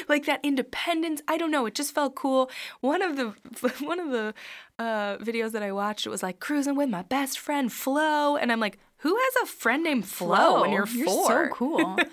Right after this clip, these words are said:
Speaker 1: <laughs>
Speaker 2: I had a friend that had a, like, circular driveway,
Speaker 1: Ugh,
Speaker 2: and
Speaker 1: my
Speaker 2: she
Speaker 1: dream.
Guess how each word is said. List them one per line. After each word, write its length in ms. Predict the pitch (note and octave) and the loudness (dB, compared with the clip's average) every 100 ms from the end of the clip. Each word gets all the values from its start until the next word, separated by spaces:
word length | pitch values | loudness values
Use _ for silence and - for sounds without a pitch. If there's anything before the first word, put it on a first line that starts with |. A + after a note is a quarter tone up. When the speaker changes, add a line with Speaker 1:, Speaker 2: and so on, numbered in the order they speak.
| F4 | 0
Speaker 1:
<laughs> 280 | - D4 D4 | 2 0 2
Speaker 2:
I 140 | B3+ D4 | 4 4
had 180 | G#4 | 4
a 60 | A4+ | 0
friend 480 | - A#3+ G#3+ G3+ F#3+ - - | -2 0 2 0 -4 -10 -2
that 140 | G#3+ G#3 | -2 0
had 280 | A3 G#3 | 0 0
a, 220 | G3+ F#3+ F#3 | 2 0 0
like, 220 | E3 - | -4 -6
circular 800 | - - G3+ G#3 G#3 G3+ G3+ F#3 | -8 -4 -4 -4 -2 0 -2 -4
driveway, 800 | G3+ F#3 E3+ F3+ F#3+ A3+ B3 C#4 | -4 -2 0 0 0 0 2 4
Speaker 1:
Ugh, 340 | G#3+ F#3+ F3 - - A#3+ | 2 2 2 -2 -2 0
Speaker 2:
and 140 | A#3+ | 2
Speaker 1:
my 120 | G3+ | 4
Speaker 2:
she 240 | F#3 C#4 C#4+ | 4 4 4
Speaker 1:
dream. 440 | D#4 F4+ F3 D#3+ | 4 2 0 -4